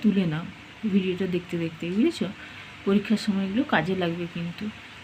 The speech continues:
আর, আহ, পরীক্ষার সময় এত ভিডিও দেখা তো সম্ভব হবে না,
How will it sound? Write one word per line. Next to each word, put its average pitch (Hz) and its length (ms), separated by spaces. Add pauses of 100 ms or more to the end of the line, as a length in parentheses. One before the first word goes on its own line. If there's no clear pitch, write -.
(240)
আর, 170 240
আহ, 170 280 (100)
পরীক্ষার 208 280
সময় 208 200
এত 185 140
ভিডিও 190 380
দেখা 190 260
তো 208 80
সম্ভব 214 480
হবে 339 160
না, 302 140